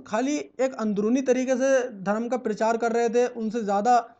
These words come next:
जो खुले धर्म से प्रचार कर रहे थे वो कौन थे? औरंगज़ेब, ठीक है। औरंगज़ेब जो थे वो खुले धर्म से प्रचार कर रहे थे, उनका भी, अ, उन्होंने भी अपना जो है ज़ोरों शोर से जो है धर्म का प्रचार किया था,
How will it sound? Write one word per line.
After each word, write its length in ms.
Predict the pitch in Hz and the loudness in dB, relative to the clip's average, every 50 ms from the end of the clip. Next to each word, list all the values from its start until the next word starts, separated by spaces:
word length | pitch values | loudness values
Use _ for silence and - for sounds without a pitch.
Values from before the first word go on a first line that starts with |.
| _ _ _ _ _ _ _ - | _ _ _ _ _ _ _ -10
जो 140 | - 180 240 | -4 -4 -4
खुले 360 | 240 - - 214 220 254 277 | -4 -4 -2 0 2 2 2
धर्म 280 | 233 220 226 254 262 254 | 4 4 2 4 4 2
से 120 | 262 262 | 2 0
प्रचार 340 | 233 254 233 - 240 240 240 | -4 -6 -4 0 0 0 2
कर 140 | 233 240 233 | 0 0 0
रहे 100 | 240 247 | 0 0
थे 100 | 233 254 | 0 0
वो 120 | 247 254 240 | 0 0 0
कौन 240 | 247 240 247 247 226 | 2 2 0 2 0
थे? 140 | 285 285 | 0 -2
औरंगज़ेब, 760 | 269 277 - 196 190 185 185 185 175 156 165 156 135 127 - - _ _ _ _ _ _ _ _ - | -2 -4 -6 -4 -2 -2 0 -2 -2 0 -2 -2 -2 -4 -10 -18 _ _ _ _ _ _ _ _ -8
ठीक 120 | 254 262 294 | -6 0 0
है। 100 | 269 - | 0 0
औरंगज़ेब 560 | - 190 196 202 220 220 220 196 220 226 202 | 0 -2 -2 0 0 0 2 2 2 2 2
जो 100 | 226 226 | 2 0
थे 180 | 220 233 254 269 269 269 - _ _ - 208 | 2 2 0 0 0 -4 -16 _ _ -12 -6
वो 120 | 214 226 | -6 -6
खुले 280 | 220 - - 220 233 233 | -6 -4 -2 2 2 4
धर्म 260 | 196 208 208 226 226 | 4 4 2 2 0
से 100 | 202 247 | -2 -2
प्रचार 360 | 226 226 208 - 220 214 220 | -4 -4 -4 -2 -2 -2 -2
कर 140 | 220 233 226 | -2 -2 -2
रहे 100 | 233 247 | -2 -2
थे, 120 | - 269 262 | 0 0 -2
उनका 260 | 233 208 196 214 214 | -2 -2 -2 -4 -2
भी, 180 | 208 233 233 220 | -2 -4 -4 -6
अ, 960 | 214 226 _ _ _ _ _ _ _ _ _ - 196 202 208 208 208 208 - | -10 -12 _ _ _ _ _ _ _ _ _ -10 -6 -4 -2 0 0 -2 -2
उन्होंने 300 | - 208 202 208 220 220 | -4 -4 -4 -2 -2 -2
भी 160 | 214 233 240 226 | -2 -2 -2 -4
अपना 280 | 202 208 208 220 226 220 | -4 -6 -6 -4 -4 0
जो 140 | 208 220 | 0 2
है 420 | 214 233 233 226 208 190 - - 185 | 2 2 2 0 0 -2 -6 -10 -6
ज़ोरों 260 | 165 185 202 220 220 | -4 -2 0 0 0
शोर 260 | - - 202 214 214 | -2 -2 -4 -4 -4
से 120 | 202 - 226 | -4 -4 -4
जो 140 | 202 208 | -2 -2
है 160 | 202 214 233 214 175 - - _ _ _ _ _ _ _ - - | 0 0 -2 -4 -6 -10 -14 _ _ _ _ _ _ _ -14 -10
धर्म 300 | 165 175 185 202 220 220 | -6 -4 -4 -2 -2 -2
का 80 | 226 | -2
प्रचार 380 | 220 233 202 170 - 202 208 214 | -2 -4 -6 -2 0 0 0 0
किया 180 | 208 233 220 | 2 0 0
था, 120 | 208 247 | 0 0